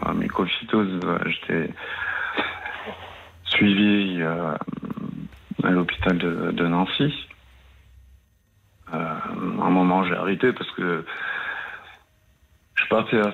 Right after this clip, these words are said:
cinq heures de chez moi pour, euh, rentrer à vingt et une heures, euh, le soir. Euh, voilà, donc j'avais plus le temps de rien faire. Le week-end, euh, je pouvais plus. Voilà,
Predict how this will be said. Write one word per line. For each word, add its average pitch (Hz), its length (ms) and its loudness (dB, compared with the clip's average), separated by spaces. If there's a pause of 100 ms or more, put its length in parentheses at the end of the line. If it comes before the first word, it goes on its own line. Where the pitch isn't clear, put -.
cinq 104 180 -4
heures 101 100 0
de 95 120 0
chez - 160 0
moi 113 420 2
pour, 92 260 -4
euh, 90 140 0
rentrer 90 340 -2
à 90 40 2
vingt 87 240 0
et - 20 0
une 87 140 0
heures, 98 260 0
euh, 90 420 -6
le - 100 -2
soir. 117 580 2
Euh, 87 40 -4 (760)
voilà, 98 220 -2 (120)
donc 95 160 -8
j'avais - 160 -4
plus - 160 0
le 98 60 0
temps 104 280 4
de 82 340 0
rien 90 200 -2
faire. 120 240 2
Le 95 120 2
week-end, 90 520 0
euh, 85 100 -4 (100)
je - 160 -4
pouvais - 180 -4
plus. 131 300 0 (1500)
Voilà, 95 280 4